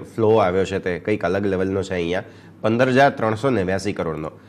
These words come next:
અ, particulars થોડું સમજવાની કોશિશ કરીએ.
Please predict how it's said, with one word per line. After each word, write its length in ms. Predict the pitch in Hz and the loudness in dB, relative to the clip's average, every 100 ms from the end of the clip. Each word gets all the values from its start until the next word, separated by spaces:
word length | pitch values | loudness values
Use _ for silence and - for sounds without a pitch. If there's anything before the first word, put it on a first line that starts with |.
| - - - | -20 -12 0
અ, 180 | 107 110 | 4 4
particulars 580 | 139 135 180 202 175 | 4 2 4 4 4
થોડું 180 | - 165 | 2 2
સમજવાની 400 | 143 127 123 127 | 2 2 2 2
કોશિશ 320 | 123 104 123 | 0 -2 -2
કરીએ. 380 | - 101 107 151 | 0 2 0 -2